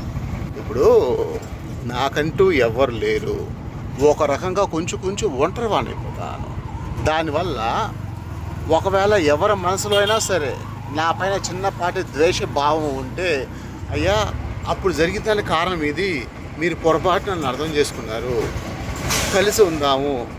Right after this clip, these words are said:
అనేటువంటి ఉద్దేశంతో సంజాయిషీ చెప్పేది నేను. కానీ ఆ సంజాయిషీ నచ్చకుండా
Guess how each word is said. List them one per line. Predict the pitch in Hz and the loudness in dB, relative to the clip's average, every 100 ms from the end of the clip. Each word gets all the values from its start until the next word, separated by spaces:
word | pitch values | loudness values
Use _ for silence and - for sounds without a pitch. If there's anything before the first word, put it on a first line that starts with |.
| - | -6
అనేటువంటి | 143 175 180 180 160 | 0 2 2 2 0
ఉద్దేశంతో | 135 139 196 170 123 135 202 233 - - - | 0 4 4 4 -4 -2 -4 -4 -8 -10 -6
సంజాయిషీ | - 190 226 247 240 220 | -2 0 2 2 2 0
చెప్పేది | 185 147 135 123 | 0 0 2 0
నేను. | 113 101 92 - - - - - - | -2 -6 -8 -10 -10 -8 -6 -6 -4
కానీ | - 190 196 | 0 2 4
ఆ | 190 | 4
సంజాయిషీ | 175 190 190 208 196 202 | 2 -2 2 4 4 0
నచ్చకుండా | 190 170 - 196 185 | -2 -2 -4 -2 2